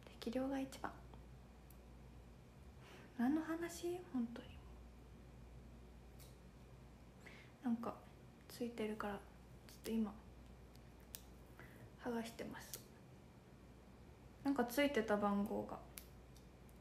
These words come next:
見て。何の番号？これ。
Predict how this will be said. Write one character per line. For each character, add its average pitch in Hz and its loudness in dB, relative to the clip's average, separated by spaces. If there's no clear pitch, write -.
見 240 4
て。 220 -2
何 427 12
の 359 12
番 247 12
号？ 226 12
こ 254 8
れ。 196 6